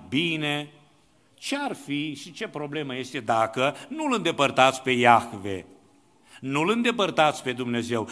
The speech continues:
dar lângă El puneți-L și pe Baal,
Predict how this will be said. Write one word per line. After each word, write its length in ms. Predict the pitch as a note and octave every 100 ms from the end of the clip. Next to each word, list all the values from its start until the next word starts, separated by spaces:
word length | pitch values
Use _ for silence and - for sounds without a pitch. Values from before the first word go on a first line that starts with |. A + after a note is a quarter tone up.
| -
dar 240 | G#3 -
lângă 580 | G#3+ F#3 B3+ B3+ A3 D#3 E3+
El 520 | D#3 C3+ A#2 A#2+ C#3 - - - _ _ _ _ _ _ _ _ _ _ _ _
puneți-L 460 | - F#3 A#2+ A#2+
și 160 | - A2
pe 160 | A2 G#2+
Baal, 480 | G#2 G2+ F2 -